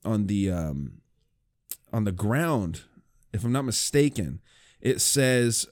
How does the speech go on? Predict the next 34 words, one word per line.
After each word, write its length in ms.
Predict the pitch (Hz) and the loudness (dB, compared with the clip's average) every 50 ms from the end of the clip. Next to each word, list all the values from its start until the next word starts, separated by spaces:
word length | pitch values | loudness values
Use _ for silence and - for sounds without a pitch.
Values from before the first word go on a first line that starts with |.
| - | -4
regarding 400 | 110 120 117 104 120 120 120 120 | 0 0 2 2 4 4 4 2
the 80 | 113 104 | 2 0
time 240 | - - 117 117 110 | 0 0 0 0 0
capsule, 360 | - 113 98 95 - - 104 | -2 -2 -2 -2 -2 -2 -4
"Place 300 | 95 - 151 151 160 - | -2 0 0 2 2 2
six 220 | - 202 190 - | 0 0 -2 -2
feet 200 | - 196 185 131 | -4 -2 -4 0
below 380 | 131 139 139 147 156 165 170 170 | 2 4 4 6 4 6 4 4
this," 520 | 147 123 143 151 151 147 - - - - - _ _ _ _ _ _ _ _ _ _ _ _ _ _ _ | 2 4 4 4 4 4 2 -2 -2 -4 -8 _ _ _ _ _ _ _ _ _ _ _ _ _ _ _
and 100 | 127 120 | 0 0
it's 120 | 113 - | 0 0
cut 220 | - - 160 135 | 0 2 2 4
off, 360 | 127 113 110 110 113 - - - _ _ _ _ _ _ _ _ _ _ _ _ _ _ _ _ _ _ _ _ | 4 4 2 0 -2 -4 -10 -18 _ _ _ _ _ _ _ _ _ _ _ _ _ _ _ _ _ _ _ _
"will 160 | - 139 139 139 | 4 4 6 8
be 200 | 139 139 143 - - | 8 8 8 8 6
opened, 440 | 165 160 165 156 175 165 160 156 - - _ _ _ _ | 6 6 6 4 2 2 2 0 -2 -4 _ _ _ _
uh, 100 | - 143 - | 0 2 2
it 80 | 147 131 | 4 6
was 140 | 127 113 | 6 4
buried 360 | 107 98 147 147 151 156 156 131 - | 6 6 6 8 8 6 4 4 2
on, 400 | 127 127 120 120 120 135 156 - - | 0 2 2 2 2 0 0 0 2
and 120 | 123 131 | 2 4
then 120 | 127 127 123 | 4 4 4
to 160 | - - 135 | 6 4 6
be 160 | 123 123 - | 6 6 6
opened 340 | 90 117 117 - 127 120 117 - - | 6 2 2 4 2 0 0 0 0
on." 380 | 113 110 101 80 80 82 82 - | 0 0 0 -2 -4 -6 -6 -2
It 60 | 98 | 0
doesn't 240 | 110 131 127 139 127 | 2 2 2 2 2
give 180 | 123 135 117 - | 2 0 0 2
any 200 | 113 127 127 123 | 0 0 0 2
dates 400 | 107 117 113 113 107 - - - | 2 2 2 4 2 0 -2 -2
there 200 | 101 92 87 92 | -2 -2 -2 -2
for 220 | - - 104 - | -2 -4 -6 -6